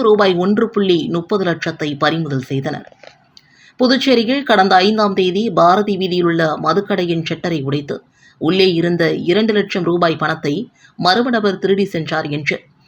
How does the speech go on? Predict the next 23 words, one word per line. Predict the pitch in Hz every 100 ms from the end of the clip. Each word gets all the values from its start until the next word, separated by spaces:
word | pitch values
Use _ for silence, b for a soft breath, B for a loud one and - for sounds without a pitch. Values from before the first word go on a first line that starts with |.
| b -
இது | 165
தொடர்பாக | 165 170 185 170 160 190 240
மதுக்கடை | 170 170 233 233 208
உரிமையாளர் | 156 170 185 185 175 -
அளித்த | 156 165 165
புகாரின் | 156 160 185 185 175
அடிப்படையில் | 139 139 139 139 - _ b b
ஒதியஞ்சாலை | 156 185 220 202 185 175
போலீசார் | 185 175 165 165 147
வழக்கு | 147 170 208 185
பதிவு | 160 165 160
செய்து | 160 156 139 233 B B B
மதுக்கடையில் | - 214 269 254 240 220
இருந்த | 208 202
சி | 190 208
சி | 208
டி | 202
வி | 180
காட்சிகளை | 175 180 175 170 160 156 -
ஆய்வு | 170 185 165
செய்து | 175 156 151
விசாரணையை | 139 151 196 175 160 147 143
மேற்கொண்டனர். | 139 147 139 139 160 -